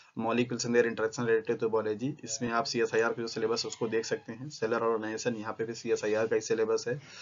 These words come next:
फंडामेंटल प्रोसेस में पूरा मॉलिक्यूलर बायोलॉजी आपको पढ़नी है। यहाँ पे आपको सेल कम्युनिकेशन, सेल बायोलॉजी और, अ, पूरा पढ़ना रहेगा।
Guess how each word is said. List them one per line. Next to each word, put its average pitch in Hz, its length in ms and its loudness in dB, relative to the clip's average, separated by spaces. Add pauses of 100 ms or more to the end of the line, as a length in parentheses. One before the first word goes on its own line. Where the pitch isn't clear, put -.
(220)
फंडामेंटल 120 480 4
प्रोसेस 113 400 2
में 120 100 0
पूरा 117 180 4
मॉलिक्यूलर 113 440 2
बायोलॉजी 107 360 0
आपको 113 200 2
पढ़नी 113 300 -2
है। 117 280 -8
यहाँ 110 260 0
पे 113 60 2
आपको 110 240 0
सेल 117 220 0
कम्युनिकेशन, 113 480 -4
सेल 113 240 -2
बायोलॉजी 113 420 2
और, 110 300 0
अ, 107 100 -8
पूरा 113 260 -2
पढ़ना 110 260 -2
रहेगा। 113 340 -2